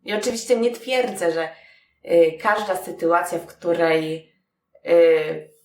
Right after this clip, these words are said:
influencer, w której youtuber, bloger, instagramer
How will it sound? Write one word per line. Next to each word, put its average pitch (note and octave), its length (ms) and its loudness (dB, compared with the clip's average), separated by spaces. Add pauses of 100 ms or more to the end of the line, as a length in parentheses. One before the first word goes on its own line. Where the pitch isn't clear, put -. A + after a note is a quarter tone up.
(140)
influencer, F#3+ 840 -4
w - 120 -14
której D#3+ 440 -4
youtuber, D#3+ 840 -6
bloger, D#3 680 -4 (140)
instagramer D#3 1040 -6